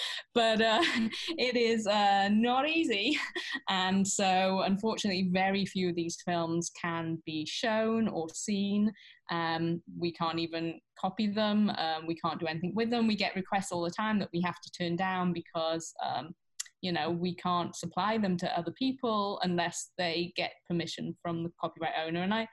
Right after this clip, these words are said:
I say, "Look, you're happy, I'm happy for you to go to the Chinese government and ask them.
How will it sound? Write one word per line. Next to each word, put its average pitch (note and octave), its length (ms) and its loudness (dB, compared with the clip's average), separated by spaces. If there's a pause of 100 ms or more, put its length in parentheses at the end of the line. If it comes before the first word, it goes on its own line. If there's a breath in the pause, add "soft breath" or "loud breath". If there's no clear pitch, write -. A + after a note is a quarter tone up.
(160 loud breath)
I A3+ 80 0
say, B3+ 300 2
"Look, A3+ 180 0 (220)
you're G3 180 0
happy, F#3+ 480 -2
I'm F#3+ 140 2
happy G#3+ 220 0
for G#3 100 -4
you G3 120 0
to G3 160 0
go G#3 60 0
to C4 80 4
the G#3+ 160 2
Chinese A3 380 2
government A3 360 4
and G3+ 80 -2
ask A#3+ 300 0
them. G#3 240 0